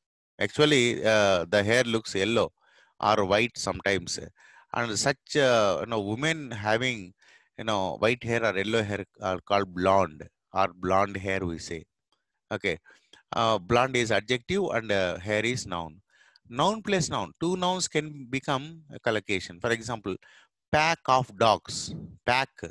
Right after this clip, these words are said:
is noun and dogs again noun. Uh, we are using of, but not group of dogs, but not group of dogs. Then verb plus noun. Leave home,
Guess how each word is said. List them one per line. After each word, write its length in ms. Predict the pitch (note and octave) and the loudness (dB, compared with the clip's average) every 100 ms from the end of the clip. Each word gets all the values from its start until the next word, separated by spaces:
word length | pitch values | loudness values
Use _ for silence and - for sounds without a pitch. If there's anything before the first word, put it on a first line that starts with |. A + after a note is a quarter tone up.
| - | -14
is 200 | - G2 | -8 -8
noun 300 | G2+ G#2+ C#3+ D#3 _ _ _ _ - | -4 -4 -6 -12 _ _ _ _ -14
and 180 | G2 | -6
dogs 480 | F#2+ B2 C#3 - - - - | 4 4 4 -2 -10 -10 -10
again 360 | F#2 A2+ B2 | -4 -2 -2
noun. 300 | G2+ F#2+ C3 C3 _ | -4 -8 -10 -20 _
Uh, 180 | G#2+ G#2 F#2 | -10 -10 -8
we 220 | G#2 A2 | -2 0
are 80 | G#2 | 0
using 340 | G#2+ A2 G#2+ | -4 -8 -6
of, 260 | F2 F2+ - _ - _ _ _ - | -2 -2 -4 _ -20 _ _ _ -8
but 120 | A#2+ | -4
not 260 | C3+ F3+ D3+ | 0 -2 -2
group 240 | C#3+ E3+ | -4 0
of 200 | D#3+ B2 | 0 2
dogs, 460 | A2+ E2+ - - - - - | 0 0 -4 -12 -12 -14 -10
but 100 | - | -4
not 240 | A#2+ C#3+ C3 | 0 0 0
group 220 | A#2 A#2+ | -2 0
of 180 | A#2 E2+ | 0 2
dogs. 340 | E2+ D2+ - _ _ - - _ - | -2 -2 -18 _ _ -20 -20 _ 0
Then 180 | A#2+ B2+ | 0 4
verb 260 | A2+ B2+ D#3+ E3+ | 4 4 2 4
plus 240 | D3+ B2 | 4 4
noun. 320 | A2 G2 D#2 D2+ - - - | 2 0 0 -12 -20 -20 -6
Leave 540 | G2+ C3+ F3 G3 F#3 | 0 2 4 4 2
home, 640 | C3 D#3 E3 D#3+ A#2 D#2 | 0 2 4 4 2 -4